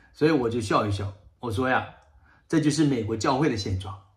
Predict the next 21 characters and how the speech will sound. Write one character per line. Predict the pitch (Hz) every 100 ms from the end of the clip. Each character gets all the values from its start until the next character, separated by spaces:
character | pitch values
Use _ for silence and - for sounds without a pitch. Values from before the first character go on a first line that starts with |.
| _ _ _
啊， | - 98 120
美 | 131
国 | 135
教 | 139 143 135
会 | 151 - - - - _ -
啊， | 104 98 -
这 | -
个 | 131
你 | 120
要 | 135 147
人 | 135 143
多， | 143 135 - - -
那 | 131 120
你 | 120 110
必 | 151
须 | 135
整 | 131 113
一 | 127 117
桌 | 131
好 | 104 98
饭， | 110 -